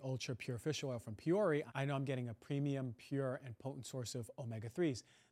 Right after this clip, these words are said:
that support my heart, my brain, my eyes, my cellular health.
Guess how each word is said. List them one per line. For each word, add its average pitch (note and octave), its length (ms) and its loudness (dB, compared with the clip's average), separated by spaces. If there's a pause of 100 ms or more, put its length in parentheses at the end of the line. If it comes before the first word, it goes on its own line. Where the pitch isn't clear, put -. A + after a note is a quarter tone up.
that A#2+ 100 -6
support - 300 -8
my A2+ 120 -6
heart, B2+ 380 0 (220)
my G#2+ 80 -4
brain, B2 340 0
my G#2+ 120 -8 (100)
eyes, C3 520 -2 (360)
my B2 100 0
cellular C3+ 400 4
health. F#2 240 -8